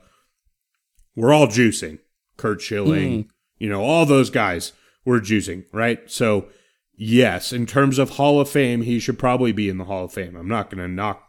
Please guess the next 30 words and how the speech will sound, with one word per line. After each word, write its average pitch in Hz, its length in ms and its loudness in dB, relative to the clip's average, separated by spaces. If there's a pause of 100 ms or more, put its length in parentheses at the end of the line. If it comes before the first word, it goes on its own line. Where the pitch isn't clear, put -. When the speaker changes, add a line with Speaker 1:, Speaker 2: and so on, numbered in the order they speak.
(160)
Speaker 1:
you 98 160 -10
know, 92 80 -12 (100)
keep 107 200 -4
him 98 120 -6
out 90 320 -8 (500)
for 107 160 -4
that, 101 380 -2 (400)
but 104 460 0 (260)
he 131 300 2
is 101 160 -2
not 123 300 4
a 110 60 2
reason 82 600 -6 (300)
to - 80 -8
be 95 180 -2
a 92 60 -4
fan 87 420 -6
of 82 140 -12
a 82 60 -8
baseball 85 460 -2
team. 170 440 -6
Speaker 2:
<laughs> - 40 -14 (3000)
All 156 80 2
right. 180 340 -4 (480)
We 151 100 -6
did 196 160 -4
it, 139 80 -6
bud. 113 240 -4 (340)
Speaker 1:
We 104 160 -4
did. 92 320 -8